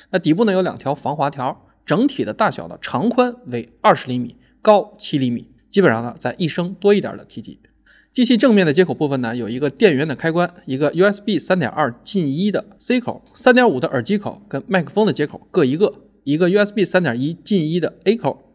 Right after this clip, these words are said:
跟一个重置的按钮。那背面的接口呢，就更加的丰富了，一个R J四五的二点五G的网口，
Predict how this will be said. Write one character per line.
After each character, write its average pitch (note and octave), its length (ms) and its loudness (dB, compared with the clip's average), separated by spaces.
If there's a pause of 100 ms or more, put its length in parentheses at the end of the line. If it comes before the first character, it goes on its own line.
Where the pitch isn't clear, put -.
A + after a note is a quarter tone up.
跟 C#3 160 -4
一 B2+ 80 -2
个 C#3 300 -4
重 A#2 200 -8
置 F3+ 120 2
的 C3 140 4
按 A2+ 140 -4
钮。 - 160 -12 (220)
那 F#3 60 -2
背 C4 220 0
面 G3+ 160 4
的 D3 40 2
接 D#3+ 120 2
口 C#3 140 -4
呢， - 120 -8
就 A#2 220 -8
更 C#3 180 -2
加 C3+ 100 4
的 C#3+ 60 2
丰 E3+ 180 -2
富 F3+ 140 -2
了， - 140 -8 (100)
一 B2+ 160 -6
个 D#3+ 80 0
R D#3+ 140 4
J A#3+ 120 2
四 B3 200 -2
五 A#2 160 0
的 A2+ 80 -6
二 C#3+ 180 -2
点 D#3 100 2
五 D3 140 -4
G E3 100 0
的 C#3+ 80 0
网 A#2 140 -2
口， D3 240 -4